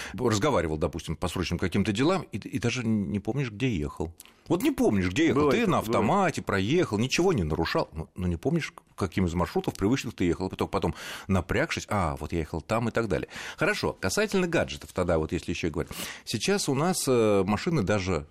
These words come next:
Speaker 1: ну, скажем так, самого-, самые недорогие новые машины с-, э, м, снабжены всякими мультимедийными системами, так называемыми головами, да,
Speaker 2: Мгм.
Speaker 1: ко-, которые там тебе и музыка, и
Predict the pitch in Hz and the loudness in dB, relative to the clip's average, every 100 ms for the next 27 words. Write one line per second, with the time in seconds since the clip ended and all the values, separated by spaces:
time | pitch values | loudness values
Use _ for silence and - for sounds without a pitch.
0 | - 98 117 117 95 95 - 95 85 80 | -10 -8 -2 0 0 0 0 2 2 0
1 | - 98 85 90 95 95 80 80 78 76 | 0 2 2 2 2 2 0 0 0 0
2 | 69 78 127 - 190 175 - 104 98 90 | 0 2 0 2 2 2 0 0 2 2
3 | 90 85 80 71 98 82 117 156 - 107 | 0 0 -2 -2 -2 0 0 0 0 -2
4 | - 98 - - - - - - 101 110 | 2 0 0 -12 -14 -14 -2 0 4 2
5 | 87 85 73 71 - - 180 170 151 147 | 4 2 0 -2 -4 -4 0 2 0 -2
6 | - - 90 82 92 82 78 69 76 - | -4 -2 0 2 2 2 0 -2 -6 -6
7 | 95 90 76 78 156 175 151 113 127 131 | 0 2 2 2 2 0 -2 -2 2 2
8 | 147 147 101 - 101 78 - 65 76 67 | 0 0 -4 -2 -2 -2 -6 -10 -6 0
9 | 110 185 143 139 110 82 71 71 71 | 2 2 0 0 0 2 0 0 -2